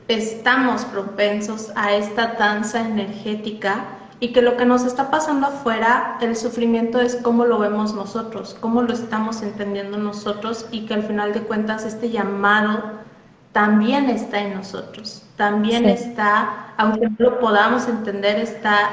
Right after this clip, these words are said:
Speaker 1: esta energía. ¿Cómo podrías tú decirles a las personas, a las almas que están aquí presentes sin tiempo y espacio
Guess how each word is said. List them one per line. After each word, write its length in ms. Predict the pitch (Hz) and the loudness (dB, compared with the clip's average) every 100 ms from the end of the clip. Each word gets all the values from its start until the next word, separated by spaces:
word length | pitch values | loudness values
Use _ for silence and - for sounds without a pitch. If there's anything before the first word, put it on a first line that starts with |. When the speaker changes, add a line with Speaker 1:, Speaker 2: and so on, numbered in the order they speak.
| - | -2
Speaker 1:
esta 320 | 220 - 240 | -4 -2 0
energía. 1040 | 226 208 196 - - - 254 240 180 - - - - - _ _ _ _ _ _ - | 2 0 0 -4 -8 -6 -2 -2 -2 -6 -14 -20 -20 -20 _ _ _ _ _ _ -12
¿Cómo 600 | - 294 311 339 - - - | 0 4 4 4 0 -8 4
podrías 800 | 240 226 233 247 247 247 - | 6 6 6 8 6 4 0
tú 160 | 240 233 | 0 2
decirles 1000 | 233 208 - - 220 233 214 202 - - | 2 0 -4 -4 4 4 4 0 -2 -4
a 80 | 202 | -4
las 240 | 196 190 - | -2 -4 -6
personas, 1000 | - 190 - - 226 233 208 190 196 - | -6 -6 -6 -4 0 2 2 0 -2 -6
a 200 | 202 180 | -4 -2
las 320 | 170 180 - 233 | -2 -6 -4 2
almas 480 | 233 254 233 202 | 4 6 4 0
que 100 | - | -4
están 300 | 196 - 208 | -8 -6 -4
aquí 280 | 202 202 202 | -4 -6 -8
presentes 720 | 202 208 208 202 190 190 185 - | -8 -8 -6 -6 -6 -8 -8 -10
sin 220 | 196 175 | -12 -10
tiempo 280 | 190 190 202 | -8 -8 -6
y 80 | 190 | -6
espacio 580 | 185 - 208 208 196 | -6 -2 -2 -2 -6